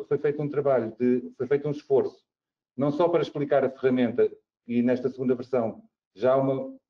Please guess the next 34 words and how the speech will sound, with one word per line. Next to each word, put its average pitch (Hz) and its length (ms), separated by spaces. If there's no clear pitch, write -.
uma 123 180
worksheet 139 560
dedicada 135 480
mesmo 135 320
aos, 160 220
à 143 100
explicação 131 540
da, 110 420
de 95 120
como 139 320
fe-, 117 280
preencher 117 360
a - 20
ferramenta, 135 560
mas 143 180
também 151 440
de 147 320
não 143 280
permitir, 143 840
não 127 160
ser 165 180
necessário 143 340
grande 147 180
manipulação 143 760
na 160 120
informação 160 560
que 143 60
vem, 160 220
de, 156 520
por 143 100
exemplo, 147 320
de 151 340
coordenadas 151 400
geográficas. 147 600